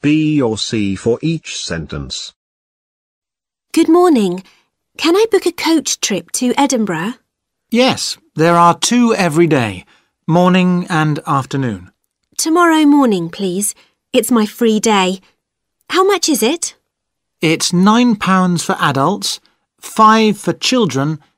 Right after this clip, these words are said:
Speaker 3: and seven for students.
Speaker 2: That's good. I'm at the university. Here's the money and my student card.
Speaker 3: Thanks. Here's your ticket.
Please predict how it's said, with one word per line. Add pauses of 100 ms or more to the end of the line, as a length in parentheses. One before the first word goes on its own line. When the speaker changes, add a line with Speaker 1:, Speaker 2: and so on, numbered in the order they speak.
(180)
Speaker 3:
and
seven
for
students. (480)
Speaker 2:
That's
good. (480)
I'm
at
the
university. (540)
Here's
the
money
and
my
student
card. (560)
Speaker 3:
Thanks. (560)
Here's
your
ticket.